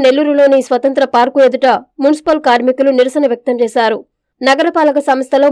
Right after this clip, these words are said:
మంచినీటి విభాగంలో పనిచేయుచున్న పంప్ ఆపరేటర్స్, వాల్వ్ ఆపరేటర్స్, ఫిట్టర్ కూలీలు, వర్క్ ఇన్స్‌పెక్టర్లు కలిసి మున్సిపల్ కార్మికులను పర్మినెంట్ చేయాలని కోరారు.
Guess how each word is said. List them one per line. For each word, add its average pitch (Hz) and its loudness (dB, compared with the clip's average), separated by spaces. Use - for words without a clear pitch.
మంచినీటి 294 -2
విభాగంలో 254 0
పనిచేయుచున్న 254 0
పంప్ 311 2
ఆపరేటర్స్, 277 0
వాల్వ్ 285 2
ఆపరేటర్స్, 277 0
ఫిట్టర్ 302 -2
కూలీలు, 277 4
వర్క్ 277 -2
ఇన్స్‌పెక్టర్లు 277 0
కలిసి 262 0
మున్సిపల్ 311 -2
కార్మికులను 277 2
పర్మినెంట్ 254 0
చేయాలని 262 2
కోరారు. 226 0